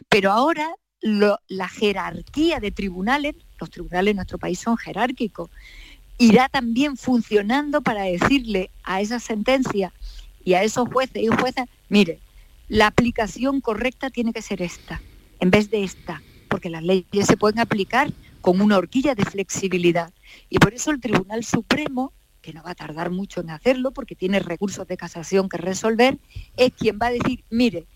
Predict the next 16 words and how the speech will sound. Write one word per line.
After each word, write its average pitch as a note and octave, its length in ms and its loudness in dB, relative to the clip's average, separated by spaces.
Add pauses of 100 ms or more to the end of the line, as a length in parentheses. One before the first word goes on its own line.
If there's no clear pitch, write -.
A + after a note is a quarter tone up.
(260)
en A#3 160 4
la A#3 80 2
horquilla D4 400 -2
de B3+ 120 -6
pena F#3+ 320 0
sobre G#3 320 -4
este C4+ 280 -8
delito, C#4 520 -6
entre G#3 340 -4
esto G#3 320 -6
y G3+ 160 -2
esto, D#4 380 -2 (540)
hay G#3+ 100 0
que G#3+ 80 -4
aplicar G3+ 420 -6 (160)
esto. E3+ 380 -4